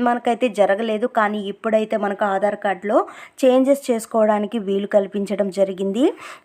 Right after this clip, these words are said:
So మనకు ఈ సెప్టెంబర్ పద్నాలుగో తేదీ వరకు లాస్ట్ డేట్ అయితే ఇచ్చారు. ఎవరైనా ఫ్రీగా చేయించుకోవాలంటే తప్పకుండా చేయించుకోండి.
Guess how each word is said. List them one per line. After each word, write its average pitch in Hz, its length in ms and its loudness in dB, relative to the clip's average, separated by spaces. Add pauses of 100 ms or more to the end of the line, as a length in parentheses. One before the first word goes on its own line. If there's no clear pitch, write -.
So 311 80 6 (120)
మనకు 285 220 -2 (120)
ఈ 254 120 -8
సెప్టెంబర్ 233 340 2 (120)
పద్నాలుగో 214 440 -2 (100)
తేదీ 208 280 -6
వరకు 202 260 -2 (100)
లాస్ట్ 190 360 -2
డేట్ 202 240 0
అయితే 190 260 0
ఇచ్చారు. 208 360 2 (520)
ఎవరైనా 262 340 4 (120)
ఫ్రీగా 247 340 0 (100)
చేయించుకోవాలంటే 214 840 0 (500)
తప్పకుండా 240 480 2 (120)
చేయించుకోండి. 208 600 -2